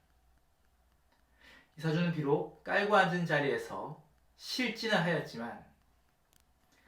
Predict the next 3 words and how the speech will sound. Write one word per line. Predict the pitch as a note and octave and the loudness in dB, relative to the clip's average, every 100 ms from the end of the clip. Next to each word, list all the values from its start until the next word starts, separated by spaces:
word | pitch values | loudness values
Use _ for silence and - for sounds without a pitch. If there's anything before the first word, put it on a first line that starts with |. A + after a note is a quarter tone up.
| _ _ | _ _
등령하였고 | - D#3 F3 F#3 E3 - - G2 - G3+ - _ - | -2 2 2 2 0 -2 -6 -12 -12 -12 -18 _ -8
득세한 | F3+ - - C#3 - - - _ _ _ _ _ _ _ - | -8 -6 2 2 2 -4 -14 _ _ _ _ _ _ _ -20
중간격의 | - C#3 D3 F3+ - - - - D#3+ | -10 -2 2 2 0 -2 -4 -12 -14